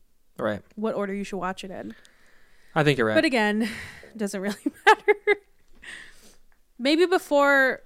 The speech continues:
Speaker 2: 'cause I was thinking maybe before, um, maybe I'd watch that before the new Doctor Strange movie, because a lot of people think that, like, they're gonna bring in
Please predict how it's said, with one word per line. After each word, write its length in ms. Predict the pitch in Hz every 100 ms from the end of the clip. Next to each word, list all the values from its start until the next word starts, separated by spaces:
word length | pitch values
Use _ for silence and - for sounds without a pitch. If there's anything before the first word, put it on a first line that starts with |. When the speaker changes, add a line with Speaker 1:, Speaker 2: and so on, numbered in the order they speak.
| -
Speaker 2:
'cause 140 | -
I 60 | 277
was 100 | 320
thinking 260 | 359 349 302
maybe 160 | 277 294
before, 420 | 294 - 269 254
um, 520 | 233 214 185 180 208 _ _ _ _ - - - _ - - -
maybe 180 | 240 262
I'd 80 | 269
watch 320 | 226 220 -
that 200 | 240 226
before 640 | 214 - - 208 208 202 202
the 140 | 202
new 760 | 196 196 202 202 202 202 101 196 - - - _
Doctor 260 | - 208 -
Strange 360 | 202 196 190 202
movie, 320 | 247 247 262
because 240 | 233 220
a 60 | 208
lot 120 | 196
of 40 | 196
people 200 | 214 208
think 260 | 208 196
that, 200 | - 196
like, 280 | 180 170 - - _ _ _ _ _
they're 100 | 214
gonna 160 | 202
bring 280 | 190 196 196
in 420 | 196 190 185 185